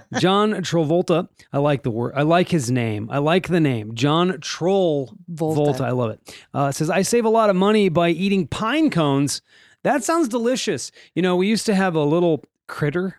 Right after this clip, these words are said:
Speaker 1: I don't know what it is. If it's
Speaker 2: Up
Speaker 1: a
Speaker 2: in our pine trees?
Speaker 1: Yeah, we have these pine trees in our backyard, and we go out there and take the dogs out and hear this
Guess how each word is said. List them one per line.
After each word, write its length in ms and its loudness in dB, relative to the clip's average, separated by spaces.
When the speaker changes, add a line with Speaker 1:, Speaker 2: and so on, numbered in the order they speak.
Speaker 1:
I 40 -6
don't 140 0
know 100 4
what 200 2
it 120 -4
is. 400 0
If 160 -8
it's 220 -6
Speaker 2:
Up 140 0
Speaker 1:
a 20 2
Speaker 2:
in 60 -2
our 120 -2
pine 280 -8
trees? 260 -4
Speaker 1:
Yeah, 140 2
we 100 2
have 160 -4
these 160 -6
pine 320 -4
trees 280 -4
in 80 -4
our 100 -2
backyard, 400 -2
and 100 -2
we 80 0
go 160 0
out 180 0
there 140 0
and 100 -4
take 160 -8
the 60 -10
dogs 340 -2
out 120 -2
and 80 -6
hear 120 -4
this 120 -8